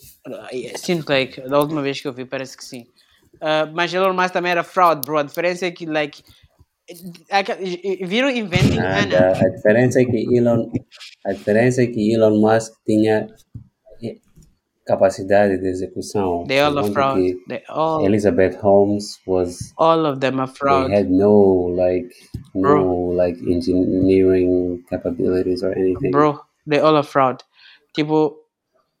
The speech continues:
Speaker 1: the thing is, how, the thing is, how long can you lie until you get caught?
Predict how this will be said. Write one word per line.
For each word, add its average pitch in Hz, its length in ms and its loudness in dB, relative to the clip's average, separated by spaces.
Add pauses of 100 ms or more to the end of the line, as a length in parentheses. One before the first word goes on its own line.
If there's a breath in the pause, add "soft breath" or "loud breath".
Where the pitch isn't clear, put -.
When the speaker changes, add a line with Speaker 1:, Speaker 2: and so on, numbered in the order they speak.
(140)
Speaker 1:
the 156 60 -8
thing 185 260 0
is, 170 200 0
how, 160 340 2
the 147 360 -6
thing 185 240 0
is, 160 260 -4 (100)
how 160 240 4
long 160 380 4
can 135 260 0
you 147 140 0
lie 131 600 0 (420)
until 139 260 -6
you 131 60 -4
get 120 260 -6
caught? 120 320 -6